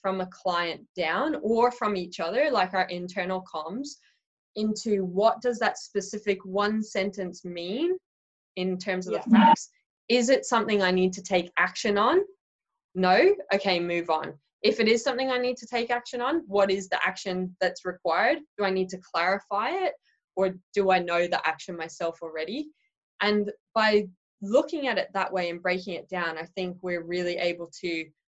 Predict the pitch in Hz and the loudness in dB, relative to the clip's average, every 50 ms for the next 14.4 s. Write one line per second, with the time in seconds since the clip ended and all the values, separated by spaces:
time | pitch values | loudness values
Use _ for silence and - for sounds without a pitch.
0 | _ _ _ - 180 208 240 294 320 359 311 269 233 196 185 185 180 185 185 185 | _ _ _ -4 0 2 4 4 4 4 4 4 4 4 4 4 2 2 0 -2
1 | 185 196 185 180 180 180 180 190 233 226 - 226 208 185 - - - 196 214 254 | -2 -2 -2 -2 0 2 2 2 0 0 -4 -4 -4 -4 -4 -2 -2 0 0 0
2 | 254 - - 185 160 180 214 233 - _ - - 190 185 170 170 175 175 180 196 | 0 -2 0 0 2 2 0 -2 -8 _ -8 -6 -4 -4 -2 0 2 2 2 2
3 | 202 - - - 202 180 175 180 165 - 170 170 - - - 185 - 185 185 180 | 0 -4 -6 -6 -6 -4 -2 -4 -4 -4 -4 -6 -8 -6 -4 -2 -2 -2 -2 -6
4 | - - 190 - - 196 190 - - 220 262 311 330 - _ _ _ _ _ 180 | -10 -16 -12 -8 -8 -8 -8 -8 -8 -6 -6 -6 -6 -8 _ _ _ _ _ -4
5 | 180 185 185 180 180 185 180 175 175 175 - 175 - - - 165 160 165 165 165 | -2 -2 -2 0 0 0 0 -2 -4 -8 -10 -10 -10 -10 -10 -6 -6 -6 -6 -6
6 | - - 170 170 170 165 160 160 160 160 _ _ 165 156 156 151 151 151 _ - | -8 -8 -8 -8 -8 -6 -6 -6 -6 -8 _ _ -4 -4 -4 -4 -8 -14 _ -20
7 | 143 143 _ - - - - _ _ _ _ _ _ _ _ _ _ _ _ _ | -20 -20 _ -20 -20 -20 -20 _ _ _ _ _ _ _ _ _ _ _ _ _
8 | _ _ - 214 202 175 - - - _ _ _ _ _ _ _ _ _ _ _ | _ _ -10 -6 -6 -6 -6 -8 -12 _ _ _ _ _ _ _ _ _ _ _
9 | _ _ _ _ _ _ _ _ _ _ _ 214 196 190 190 190 190 190 190 185 | _ _ _ _ _ _ _ _ _ _ _ -8 -6 -6 -6 -6 -10 -12 -12 -12
10 | 190 185 185 - _ _ _ _ _ _ - 233 240 233 240 247 247 247 247 - | -12 -14 -16 -18 _ _ _ _ _ _ 0 2 4 4 4 6 6 4 4 6
11 | 262 233 226 233 233 233 233 240 254 285 339 349 294 269 - 262 233 226 285 330 | 8 8 8 8 8 6 4 4 2 2 2 2 2 2 4 4 6 8 8 8
12 | 247 247 240 254 294 - - - _ _ _ _ _ _ _ - 240 233 233 233 | 8 6 4 2 2 2 -2 -10 _ _ _ _ _ _ _ 6 6 8 8 8
13 | 233 233 233 226 220 226 220 220 - - - 247 214 226 240 226 226 220 - 240 | 8 10 10 10 8 8 6 2 -2 2 2 6 8 10 10 10 10 8 8 8
14 | 220 196 185 208 208 208 - - | 6 8 8 6 4 4 0 -6